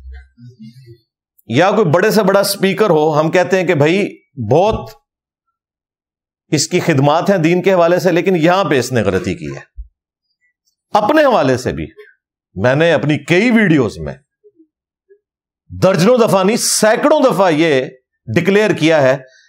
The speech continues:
कि हम आपको आयत का रेफरेंस देंगे, हदीस का रेफरेंस देंगे, आप काउंटर वेरीफाई करें।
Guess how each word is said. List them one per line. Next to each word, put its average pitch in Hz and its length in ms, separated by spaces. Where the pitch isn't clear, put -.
कि 175 60
हम 185 240
आपको 175 420
आयत 160 300
का 196 80
रेफरेंस 175 380
देंगे, 175 540
हदीस 139 360
का 170 100
रेफरेंस 156 340
देंगे, 160 640
आप 147 240
काउंटर 143 280
वेरीफाई 147 440
करें। 156 400